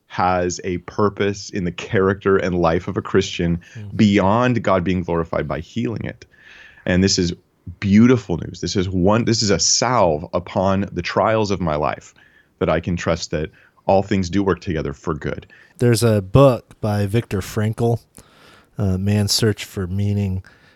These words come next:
Speaker 3: And, he, you know, Viktor Frankl's psychologist, really famous, psycho-, not a Christian, he was Jewish, um, but he went through, um, the Holocaust.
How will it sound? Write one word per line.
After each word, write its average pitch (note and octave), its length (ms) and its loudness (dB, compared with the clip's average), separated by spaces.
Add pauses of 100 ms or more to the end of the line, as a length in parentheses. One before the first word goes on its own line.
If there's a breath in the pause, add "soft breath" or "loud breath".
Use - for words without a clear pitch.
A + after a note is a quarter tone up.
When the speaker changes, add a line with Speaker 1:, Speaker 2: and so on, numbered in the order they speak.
(100)
Speaker 3:
And, G#2+ 100 -2
he, A2+ 60 0
you A2+ 140 0
know, G2+ 120 2
Viktor G#2 300 -4
Frankl's G2+ 560 -6
psychologist, F#2+ 760 -4
really F#2 180 -4
famous, F#2+ 320 -4
psycho-, F#2 240 -8
not G#2+ 160 -2
a F2+ 40 -6
Christian, F#2 420 -8
he E2 60 -10
was F2+ 140 -12
Jewish, F#2+ 460 -8 (480 loud breath)
um, F#2 320 -2
but G2+ 100 -2
he A#2+ 140 0
went A2 320 2
through, G2+ 640 2 (180)
um, F2+ 580 -4 (720 loud breath)
the F#2 80 -2
Holocaust. - 680 -2